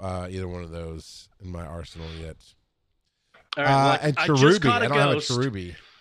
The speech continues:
Speaker 2: I just caught a ghost, so maybe, maybe tonight I can
Speaker 1: I'm
Speaker 2: finish
Speaker 1: telling
Speaker 2: up
Speaker 1: you. I think you're
Speaker 2: this,
Speaker 1: gonna
Speaker 2: uh,
Speaker 1: finish it. Yeah.
Speaker 2: Yeah.
Speaker 1: Yeah. So I'll keep reading while you finish that up for everybody else. So, of course, it starts Friday, tomorrow. Well, as of this recording, it's tomorrow.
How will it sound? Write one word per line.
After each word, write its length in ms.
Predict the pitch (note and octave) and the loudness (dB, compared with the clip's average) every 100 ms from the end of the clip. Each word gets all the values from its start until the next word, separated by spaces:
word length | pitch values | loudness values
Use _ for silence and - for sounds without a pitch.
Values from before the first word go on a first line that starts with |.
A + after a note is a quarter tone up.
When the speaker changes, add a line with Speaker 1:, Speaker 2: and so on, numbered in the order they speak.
| _ - | _ -8
Speaker 2:
I 80 | C#3+ | -6
just 260 | E3+ G3 - | -4 -4 -2
caught 180 | G#3 | -4
a 40 | G#3 | -2
ghost, 320 | F#3+ D3+ D3 | -2 -2 -2
so 80 | D#3 | -4
maybe, 560 | D3+ E3 G#3 A3+ F#3 C3+ | -2 -2 -2 -4 -4 -4
maybe 400 | C#3+ F3+ A#3+ C4 | -2 -2 -2 -6
tonight 480 | C4 G#3 A3+ G3 - _ _ _ - | -6 -4 -2 -2 -6 _ _ _ -6
I 80 | D#3 | -6
can 160 | D#3+ C#3+ | -4 -8
Speaker 1:
I'm 40 | |
Speaker 2:
finish 240 | - E3+ D3 | -4 0 2
Speaker 1:
telling 180 | F3 D3+ | 2 2
Speaker 2:
up 40 | |
Speaker 1:
you. 160 | B2 G#2 _ _ _ _ _ _ | -2 -6 _ _ _ _ _ _
I 80 | A#2 | 0
think 180 | C3 C3 | 2 2
you're 120 | C#3 | 2
Speaker 2:
this, 80 | C#3+ | 0
Speaker 1:
gonna 60 | C#3 D3 | 0 -2
Speaker 2:
uh, 40 | |
Speaker 1:
finish 220 | D#3 - | -4 -6
it. 140 | G2+ - | -10 -10
Yeah. 320 | A2 G#2 F2+ _ _ _ _ _ _ _ | -8 -6 -8 _ _ _ _ _ _ _
Speaker 2:
Yeah. 160 | G2+ G#2 | -6 -4
Speaker 1:
Yeah. 340 | G#2+ F#2 E2+ - - _ _ _ | -2 -2 -6 -8 -16 _ _ _
So 120 | - C#3+ | 0 4
I'll 180 | E3 F#3+ | 4 4
keep 240 | A3 D#3+ | 0 0
reading 220 | D#3+ D3+ | 0 2
while 100 | D3 | 0
you 140 | C3+ B2 | 0 -2
finish 300 | C3+ A#2 B2 | -6 -6 -4
that 260 | G#2+ G#2 | -4 -4
up 260 | G#2+ B2+ - _ | -4 -4 -8 _
for 80 | A2+ | -8
everybody 480 | G#2+ G2+ F#2+ G#2 G#2+ | -8 -8 -8 -6 -4
else. 220 | A#2+ - _ _ _ | -4 -6 _ _ _
So, 380 | E3+ D#3+ D3+ D#3 | 8 10 10 6
of 120 | C#3 | 2
course, 200 | F3 D3 | 0 0
it 60 | B2+ | 2
starts 280 | D#3+ D#3+ | 2 2
Friday, 800 | - - C#3 C#3+ E3 F#3 A3 F#3 _ - | -4 -4 2 2 2 0 -4 -10 _ -2
tomorrow. 360 | C3+ C#3 D3 | 4 4 8
Well, 160 | D3 D3 | 8 10
as 160 | D3+ C#3+ | 8 6
of 80 | B2 | 2
this 160 | B2 | -2
recording, 320 | - F3 D#3 | 2 4 4
it's 100 | A2 | 2
tomorrow. 460 | A2 A2 G#2+ G#2 | -2 0 4 4